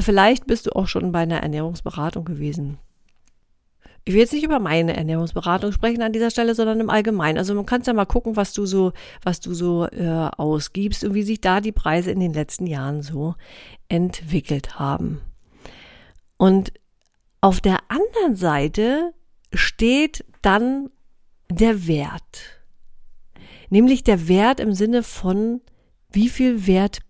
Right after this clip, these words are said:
bist du dir eigentlich? Oder wie viel, ja doch, wie viel wert bist du dir eigentlich?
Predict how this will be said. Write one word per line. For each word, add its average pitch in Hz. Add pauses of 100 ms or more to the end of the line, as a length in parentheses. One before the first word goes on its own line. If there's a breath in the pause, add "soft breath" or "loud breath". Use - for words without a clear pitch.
(180)
bist - (280)
du 185 (300)
dir 156 (200)
eigentlich? - (2000 loud breath)
Oder 190
wie 190
viel, 185
ja 262
doch, 339
wie 208
viel 220
wert 202
bist 254
du 277
dir 202
eigentlich? 151